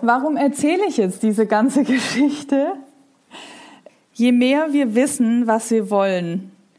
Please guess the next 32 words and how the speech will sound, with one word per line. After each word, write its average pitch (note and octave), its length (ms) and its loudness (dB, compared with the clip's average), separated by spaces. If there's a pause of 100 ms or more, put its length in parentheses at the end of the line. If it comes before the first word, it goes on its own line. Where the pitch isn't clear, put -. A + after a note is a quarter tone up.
(420)
je A#3 180 0
mehr B3+ 260 2
wir B3+ 160 0
unsere A#3 320 0
Vision G#3+ 540 0
folgen, F3 560 -4
je G3 300 -2
mehr A3+ 300 0
wir A3 160 0
spüren, C4 680 0
warum A3 320 0
wir G#3 120 0
hier A3 400 -2
sind F3+ 260 -4
und F#3 100 -4
diesen F#3+ 340 -4
Weg G3 300 -4
gehen, E3 260 -6
desto F#3+ 320 -4
mehr A3+ 600 0 (480)
einerseits A3+ 540 0
Unterstützung A#3+ 680 -2
bekommen C#4 480 0
wir, C#4+ 380 0
andererseits B3+ 960 0
wird's A3+ 180 -2
aber A3 240 -2
auch G#3 220 -2
noch A3+ 220 -2
mehr G#3+ 260 0
diese A3+ 240 0
Momente A3 760 0